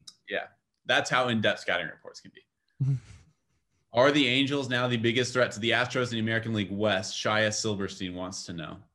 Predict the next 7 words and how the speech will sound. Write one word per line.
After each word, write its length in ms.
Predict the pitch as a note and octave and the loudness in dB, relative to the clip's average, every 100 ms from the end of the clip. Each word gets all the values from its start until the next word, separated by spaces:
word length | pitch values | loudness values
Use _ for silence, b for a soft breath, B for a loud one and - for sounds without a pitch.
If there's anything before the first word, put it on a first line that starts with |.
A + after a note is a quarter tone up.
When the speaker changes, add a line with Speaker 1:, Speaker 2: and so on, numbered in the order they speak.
| _ C3 | _ -6
Speaker 2:
One 140 | A#2+ | -6
hundred 720 | - - C#3+ B2+ B2 A#2 B2 A#2+ _ - | -4 0 2 2 -2 -4 -8 -8 _ -10
twenty 460 | - C#3 C3 B2+ - | -6 -2 -2 -2 -4
million 480 | A#2+ B2 B2 A#2+ A#2 | -4 0 2 0 -2
percent, 400 | A#2 - A2+ - | -6 -6 -12 -12
yes. 460 | - - - - - _ _ _ _ _ _ _ _ _ _ _ _ _ | -12 -14 -16 -20 -20 _ _ _ _ _ _ _ _ _ _ _ _ _
Yes. 500 | B2+ C3 A2+ - - | -2 -2 -2 -14 -20